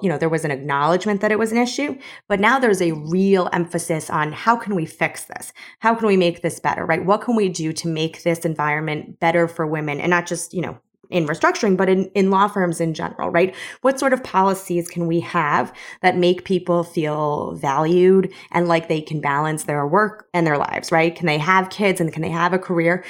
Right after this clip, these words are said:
but can they, you know, can they work from home? What are the flexibility that we can offer them? How can we make this better?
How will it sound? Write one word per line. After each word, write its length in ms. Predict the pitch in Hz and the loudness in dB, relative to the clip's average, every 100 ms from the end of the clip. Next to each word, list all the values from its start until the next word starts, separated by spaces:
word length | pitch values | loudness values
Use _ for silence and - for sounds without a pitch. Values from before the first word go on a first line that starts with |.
| - - | -8 -4
but 120 | 175 | -2
can 160 | 185 | 0
they, 280 | 165 156 156 | 2 0 0
you 360 | 151 151 180 170 | -4 -6 -6 -6
know, 120 | 131 | -4
can 120 | 180 | 0
they 100 | 165 | 2
work 220 | 160 156 | 2 0
from 140 | - 170 | -4 -2
home? 320 | 160 151 - | 0 -2 0
What 180 | 175 196 | 0 2
are 20 | |
the 80 | 196 | 0
flexibility 1000 | - - - 170 170 165 160 156 151 156 - - - | 2 0 0 -2 0 0 0 -2 -6 -8 -14 -8 0
that 100 | 160 | 2
we 100 | 165 | 4
can 140 | 190 | 4
offer 260 | 226 220 208 | 4 4 2
them? 140 | 196 | 2
How 240 | - 214 233 | 4 4 4
can 200 | 233 220 | 2 2
we 120 | 196 | 4
make 300 | 170 170 - | 4 0 -2
this 180 | 165 - | -6 -4
better? 420 | 156 165 254 | 0 2 2